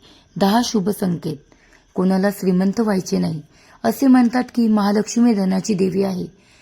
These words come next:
असे म्हणतात की देवी लक्ष्मी ज्या घरात वास करते त्या घरात कधीही धन आणि धान्याची कमतरता भासत नाही. जीवनात सदैव सुख शांती राहते.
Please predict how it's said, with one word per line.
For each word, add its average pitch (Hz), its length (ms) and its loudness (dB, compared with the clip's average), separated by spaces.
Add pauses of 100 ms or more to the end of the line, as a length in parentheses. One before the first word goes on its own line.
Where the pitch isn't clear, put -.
(260)
असे 196 240 0
म्हणतात 180 320 0
की 185 340 -6 (520)
देवी 196 380 6
लक्ष्मी 247 360 2
ज्या 233 180 2
घरात 214 300 0
वास 196 260 0
करते 190 460 -4 (460)
त्या 262 120 2
घरात 254 220 2 (120)
कधीही 226 460 2
धन 233 200 2
आणि 214 300 2
धान्याची 196 680 -2 (460)
कमतरता 208 460 0
भासत 190 420 -4
नाही. 170 280 -4 (580)
जीवनात 214 300 4
सदैव 196 500 2
सुख 220 360 0 (140)
शांती 202 400 0
राहते. 180 480 -2